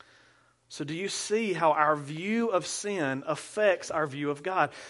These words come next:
If you believe that God was in a bad place, that God, this was ju-, he was angry and he was throwing a little hissy fit, then you have a low view of sin. But if you recognize the heaviness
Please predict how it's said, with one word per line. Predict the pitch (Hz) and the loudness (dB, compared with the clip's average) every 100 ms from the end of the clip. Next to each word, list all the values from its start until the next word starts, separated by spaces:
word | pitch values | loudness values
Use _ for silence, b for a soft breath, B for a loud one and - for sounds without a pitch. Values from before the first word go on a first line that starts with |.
| B | B
If | - 160 156 | -6 -6 -4
you | 196 233 247 233 | 0 4 2 2
believe | 185 190 202 214 165 | 2 6 6 4 4
that | 165 165 | 4 4
God | 143 170 202 208 156 - | 2 4 8 8 6 -2
was | 156 147 143 - | 0 2 0 -4
in | 127 156 | -4 -2
a | |
bad | 123 123 120 151 175 165 | -2 -2 4 6 6 4
place, | 175 147 120 | 2 2 2
that | - 127 | -8 -4
God, | 135 156 160 | 4 6 6
this | 143 208 - | 4 0 -2
was | 151 131 | -6 -4
ju-, | 131 | -4
he | 147 | -2
was | 160 127 | -2 0
angry | 139 180 180 185 180 160 | 0 -2 2 2 4 2
and | 139 | 0
he | 170 | -2
was | 156 | -2
throwing | 160 165 156 | 0 2 2
a | |
little | 147 147 175 | 2 2 0
hissy | 160 | -4
fit, | 123 127 120 - B B B | -8 -6 -8 -8 B B B
then | 147 160 | -4 0
you | 202 | 2
have | 196 185 | 4 6
a | 160 | 6
low | 143 147 | 6 4
view | 143 139 131 | 2 -4 -6
of | 117 | -6
sin. | - 139 113 104 _ _ _ _ _ _ B B B B | -12 -12 -14 -16 _ _ _ _ _ _ B B B B
But | 160 | 0
if | 147 185 | 0 0
you | 220 | 2
recognize | 170 220 233 175 151 147 | 6 6 4 4 6 6
the | 135 139 135 | 4 0 0
heaviness | 131 175 196 147 117 101 - | 4 4 4 -2 -6 -8 -12